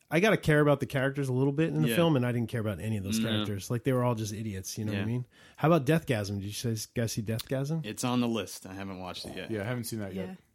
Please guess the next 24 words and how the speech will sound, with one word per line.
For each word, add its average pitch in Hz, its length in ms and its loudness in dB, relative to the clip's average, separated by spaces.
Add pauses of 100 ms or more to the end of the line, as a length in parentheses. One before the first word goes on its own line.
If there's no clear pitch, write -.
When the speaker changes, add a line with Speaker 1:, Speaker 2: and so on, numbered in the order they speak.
Speaker 1:
That 117 200 -2
could 110 240 -4
definitely 113 360 -2
be 101 400 0 (140)
one 104 220 -2
of 101 40 -2
your 98 120 -6
favorites. 92 420 -6
Speaker 3:
Yeah. 107 260 -2
Speaker 1:
I 120 160 0
highly 107 360 -2
recommend 95 480 -4
it. 110 80 -6
Speaker 3:
Yeah. 113 80 0
Speaker 1:
That's - 260 0
definitely 131 340 0
one 117 160 2
of 107 60 2
my 101 340 -2 (160)
absolute 110 380 -4
favorites. 92 420 -6
It's 135 160 0
got 139 300 2
everything. 101 500 -6